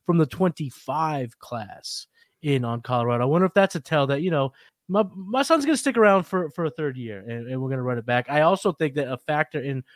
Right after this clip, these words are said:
when he could potentially declare will, uh, you know, kind of spin over these next two weeks, because if they lose both weeks without Travis to Oregon and U S C, their playoff hopes are done. And I could see Sanders, like Anand said, wanting to stick around and kinda do,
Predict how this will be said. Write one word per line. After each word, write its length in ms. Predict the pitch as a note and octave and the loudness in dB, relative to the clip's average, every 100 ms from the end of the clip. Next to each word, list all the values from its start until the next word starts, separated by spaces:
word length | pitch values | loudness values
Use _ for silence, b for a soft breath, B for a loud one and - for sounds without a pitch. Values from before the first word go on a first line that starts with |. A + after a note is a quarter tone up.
| b - | b -4
when 300 | D3 D#3 C3+ | 0 0 -2
he 180 | D#3 | -6
could 200 | C#3+ C#3 C#3+ | -6 -8 -8
potentially 580 | C3 - D#3+ - C#3+ | -12 -10 -10 -8 -10
declare 540 | B2+ A#2+ - B2+ G2+ G2+ b b b - | -8 -8 -4 -2 -4 -8 b b b 6
will, 420 | F#3+ F#3 D3 C3+ | 8 8 4 0
uh, 400 | D#3 D#3 C#3 D3+ | 0 2 0 -2
you 160 | F3+ D#3+ | 0 0
know, 100 | C#3+ | 0
kind 160 | E3 | -2
of 60 | D#3 | -2
spin 220 | - E3+ | 0 2
over 180 | D#3 D3 | 2 0
these 140 | C3+ | -2
next 260 | C#3+ - - | -4 -6 -8
two 140 | C#3 | -4
weeks, 240 | D3 C3 - | -2 -4 -8
because 400 | B2 C3+ C3 C#3 | -8 -4 -2 -4
if 120 | C3+ | -2
they 120 | D#3 | -2
lose 260 | C#3+ E3+ C#3+ | 2 2 2
both 320 | D#3 D#3 D3 | 0 -2 0
weeks 240 | D#3 C#3+ | -4 -4
without 280 | C3+ C3+ C#3 | 0 0 0
Travis 420 | - C#3+ B2+ B2 - b b | 0 0 0 -6 -10 b b
to 160 | - A3+ | 6 8
Oregon 420 | F3 E3 C#3+ C#3 | 8 4 2 -2
and 260 | C#3+ D3 C#3 | -2 -2 0
U 200 | C#3+ C3 | 0 -2
S 100 | A#2+ | -4
C, 300 | C3+ B2+ B2 b b | -4 -4 -6 b b
their 100 | F#3+ | 0
playoff 320 | E3+ F3 D3 C3+ | 4 6 6 4
hopes 280 | D#3 C3 | -4 -4
are 40 | C#3 | -4
done. 280 | C3+ C3+ B2 | 0 -2 -2
And 180 | C#3 | 0
I 80 | C3+ | 2
could 220 | C3 D3 | 0 -6
see 420 | - C#3+ C#3 C3 C3 | -4 -2 -2 -2 -6
Sanders, 440 | - D3 C3 C3 - b b | -6 -4 -2 -4 -6 b b
like 200 | D#3 D#3+ | 2 4
Anand 340 | D3+ D3 C3+ | 6 4 2
said, 260 | - C#3 A#2 _ _ | -2 -4 -4 _ _
wanting 360 | D3 D#3+ F3+ F#3 | -2 0 2 0
to 80 | D#3+ | -4
stick 280 | - E3 D#3+ | -6 -8 -4
around 460 | C#3+ C3+ C3+ C3 | -4 -2 -4 -4
and 260 | C3+ B2+ B2 | -4 -4 -2
kinda 200 | D3+ C3+ | 0 0
do, 460 | B2 D#3+ F3 D#3+ | 4 4 6 2